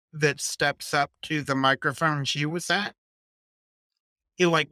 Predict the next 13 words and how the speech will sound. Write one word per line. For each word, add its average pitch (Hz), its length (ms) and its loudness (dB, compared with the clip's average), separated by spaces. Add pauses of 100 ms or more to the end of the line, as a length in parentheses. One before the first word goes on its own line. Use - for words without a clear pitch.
reaches 170 560 0
up 135 240 2
and 131 200 0
fiddles 131 460 -2
with 147 220 -2
it 139 160 -4
to 143 140 -6
lower 135 400 2
it 135 180 -2
down 139 340 2
near 135 220 2
his 135 260 -6
face. - 640 -6